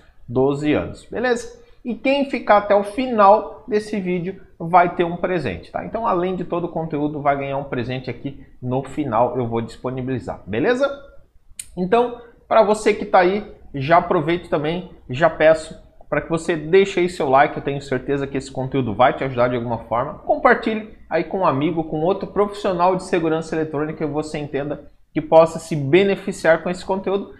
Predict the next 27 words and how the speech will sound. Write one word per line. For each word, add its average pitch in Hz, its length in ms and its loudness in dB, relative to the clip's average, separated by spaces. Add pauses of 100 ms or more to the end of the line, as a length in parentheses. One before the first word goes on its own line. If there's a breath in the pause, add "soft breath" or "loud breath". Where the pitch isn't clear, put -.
(140 loud breath)
E - 80 -8
também 220 260 -2
já 208 120 2
aproveita 170 460 -2
e 170 80 -2
se - 140 -12
inscreve 151 420 0
no 151 120 -6
canal, 139 400 0
ativa 180 600 -2
o 170 60 -2
sininho 151 540 -4 (260 loud breath)
pra 160 140 2
que 165 100 -8
você 170 240 -4
possa 165 360 2
receber 165 580 -4
todas 202 500 2
as 165 140 2
notificações 165 960 -4 (280 loud breath)
dos 170 160 -4
próximos 147 540 2
conteúdos 143 500 -4
que 139 120 -10
vão 143 120 -2
ser 135 220 -4
gerados 127 500 2